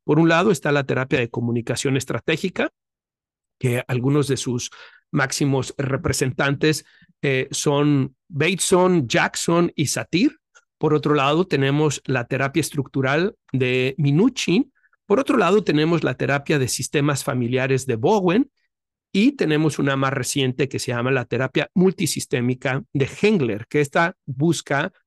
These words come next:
basarse en evidencia y que todas sus intervenciones estén basadas en evidencia.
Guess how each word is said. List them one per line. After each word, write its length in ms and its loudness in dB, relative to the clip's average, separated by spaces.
basarse 460 -4
en 80 0
evidencia 680 0
y 100 -4
que 140 -4
todas 280 -2
sus 200 -6
intervenciones 720 -6
estén 260 -8
basadas 460 -8
en 100 -8
evidencia. 580 -8